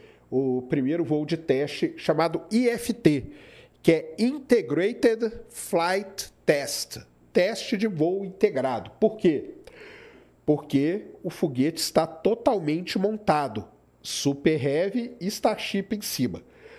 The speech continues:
O que nós vamos ver é que aconteceram vários e vários problemas nesse primeiro voo. Pra quem não, pra quem não lembra,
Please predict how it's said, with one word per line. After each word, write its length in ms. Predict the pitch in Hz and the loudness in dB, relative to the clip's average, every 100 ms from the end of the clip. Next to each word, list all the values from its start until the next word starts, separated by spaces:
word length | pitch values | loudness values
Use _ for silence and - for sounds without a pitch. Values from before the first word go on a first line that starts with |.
| - - | -12 -8
O 80 | |
que 140 | - 214 | 0 2
nós 200 | 208 185 | 2 0
vamos 260 | 180 208 | 0 0
ver 400 | 202 180 240 - - | 0 0 0 -4 -2
é 180 | 196 | -2
que 140 | 208 240 | -2 -4
aconteceram 600 | - 208 214 - 208 214 | -2 0 0 2 2 0
vários 580 | 143 127 196 269 269 226 | -2 0 0 0 0 0
e 60 | |
vários 400 | 202 165 214 196 | 2 2 0 -2
problemas 640 | - 226 175 190 240 160 135 | 2 4 4 0 0 0 0
nesse 220 | 160 - | 0 0
primeiro 360 | - 170 202 | 0 2 0
voo. 180 | 143 107 | 0 -2
Pra 160 | - 127 | 0 0
quem 220 | - 147 | 2 2
não, 440 | 156 156 151 135 127 | 2 0 0 -2 0
pra 120 | 135 | 2
quem 160 | 143 131 | 2 2
não 160 | 190 | 2
lembra, 440 | 214 202 247 247 | 2 2 0 -2